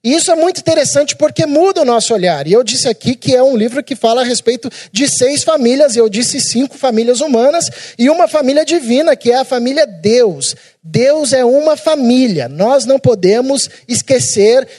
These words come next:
essa verdade bíblica, teológica, que faz parte da nossa fé,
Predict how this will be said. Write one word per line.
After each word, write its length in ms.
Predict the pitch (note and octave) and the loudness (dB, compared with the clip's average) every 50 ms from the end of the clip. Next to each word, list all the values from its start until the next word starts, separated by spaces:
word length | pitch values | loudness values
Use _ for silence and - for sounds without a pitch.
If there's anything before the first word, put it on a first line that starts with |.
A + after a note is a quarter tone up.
| - - | -4 -2
essa 320 | G#3 A#3 A#3 - C4+ B3+ | 0 0 0 0 -2 0
verdade 580 | A#3 B3+ B3 A3 F3+ F#3 F#3+ G#3 A3+ G#3+ G#3+ B3 | 2 2 0 0 0 -2 0 0 -2 -2 -4 -8
bíblica, 640 | G3+ F3 E3 G#3+ C4 C#4 C4+ A#3 G#3 - F#3+ E3+ | -10 -6 -2 0 0 0 0 -2 -4 -2 -4 -4
teológica, 680 | - - A#3 B3 A#3+ G#3 G3 G#3 A#3 B3 - - B3 | 0 0 2 2 2 4 2 2 2 0 -2 -4 -8
que 100 | - - | -14 -12
faz 280 | A#3+ - B3 B3 - - | -4 -2 0 0 -2 -2
parte 280 | - D#4 - G#3+ - | -2 -2 -2 0 -2
da 120 | A#3 A#3+ A#3+ | -4 -4 -4
nossa 320 | A#3+ B3 A3+ - D4 C4+ | -2 -2 -2 -2 -4 -4
fé, 360 | C4+ - - A#3+ A#3+ A3+ E3 | -2 0 0 2 2 2 0